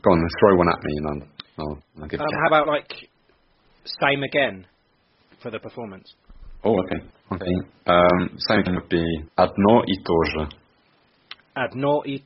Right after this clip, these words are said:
Speaker 2: то же.
Speaker 1: Mm-hmm.
Speaker 2: And that, what does that mean? Same again?
Speaker 1: Yeah, same thing.
Speaker 2: Same thing.
Speaker 1: Um,
Speaker 2: Pretty apt, yeah.
Speaker 1: uh,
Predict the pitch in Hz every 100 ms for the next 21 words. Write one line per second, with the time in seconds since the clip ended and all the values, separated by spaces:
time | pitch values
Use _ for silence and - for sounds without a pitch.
0 | - - 120 104 104 101 _ _ _ _
1 | _ - 90 85 95 - - 113 117 120
2 | 110 123 151 - 131 120 117 117 92 -
3 | _ _ _ - 92 87 - - - -
4 | 82 78 80 80 80 _ - 110 98 95
5 | 101 95 - _ _ _ _ _ _ -
6 | 85 85 87 85 85 104 98 - - 104
7 | 98 98 - 85